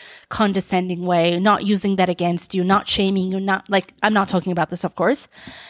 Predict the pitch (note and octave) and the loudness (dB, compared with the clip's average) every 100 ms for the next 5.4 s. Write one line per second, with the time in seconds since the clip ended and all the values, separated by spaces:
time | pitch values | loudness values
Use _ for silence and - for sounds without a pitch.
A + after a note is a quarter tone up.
0 | - _ _ _ _ A#3 B3+ - - A#3 | -20 _ _ _ _ 2 2 2 2 2
1 | A#3 C#4+ D4+ D#4 B3 A#3 B3 A#3+ - G3+ | 2 0 2 2 2 0 0 -4 -6 -4
2 | G#3+ - - A#3+ C4 D4 D4+ - G#3+ - | -4 -4 -2 0 2 2 0 -2 -4 -4
3 | - C4 A#3+ A3 G3 F#3+ G3 A3+ D#4+ D#4+ | -2 0 2 0 0 -2 -2 0 2 2
4 | D#4+ - A3 - - - C4+ C4+ B3 G#3 | 2 0 0 -2 -6 -4 0 0 -2 2
5 | A#3 B3 F#3+ D#3 | 4 4 2 -2